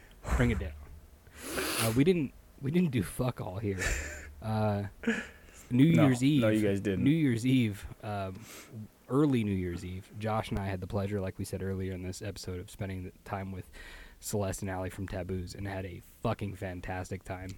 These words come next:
Speaker 2: Oh, it was amazing.
Speaker 1: It was so good. You guys will love that episode when it comes out. We,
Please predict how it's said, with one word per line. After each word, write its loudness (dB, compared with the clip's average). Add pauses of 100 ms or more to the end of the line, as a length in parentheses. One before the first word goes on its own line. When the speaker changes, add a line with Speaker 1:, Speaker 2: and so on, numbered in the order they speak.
(100)
Speaker 2:
Oh, 0
it 0
was -4
amazing. -2
Speaker 1:
It 2
was -6
so -2
good. -8 (340)
You 2
guys 6
will 4
love 4
that 0
episode -2
when -6
it -10
comes -4
out. -4
We, 0